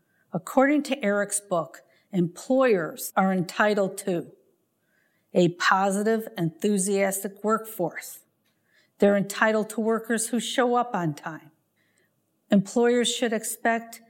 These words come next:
employees who try to look their best. Employees who are prepared to add value to their role. Workers who obey the rules.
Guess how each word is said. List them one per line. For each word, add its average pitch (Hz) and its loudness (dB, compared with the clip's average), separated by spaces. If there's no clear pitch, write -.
employees 220 2
who 208 -2
try 220 4
to 226 0
look 214 -2
their 175 4
best. - -6
Employees 240 2
who 233 -2
are 220 4
prepared 220 -2
to 214 -6
add 202 0
value 220 2
to 214 -4
their 208 0
role. 202 0
Workers 226 2
who 233 0
obey 220 2
the 196 0
rules. 170 -4